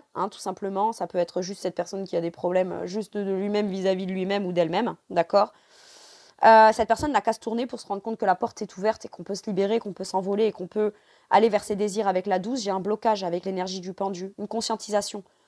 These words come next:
Prendre conscience qu'à un moment donné, euh, cette personne se sent peut-être aussi inférieure,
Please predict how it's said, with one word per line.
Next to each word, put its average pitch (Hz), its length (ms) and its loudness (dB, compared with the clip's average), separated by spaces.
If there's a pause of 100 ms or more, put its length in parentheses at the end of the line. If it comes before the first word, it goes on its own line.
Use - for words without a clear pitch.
(160)
Prendre 285 260 4
conscience 220 480 -4
qu'à - 120 -2
un 185 40 2
moment 214 220 2
donné, 214 360 -2 (800)
euh, 190 720 6 (220)
cette 208 140 -6
personne 262 220 -4
se 262 100 -8
sent 214 120 -4
peut-être 202 280 -6
aussi - 260 -10
inférieure, 208 580 0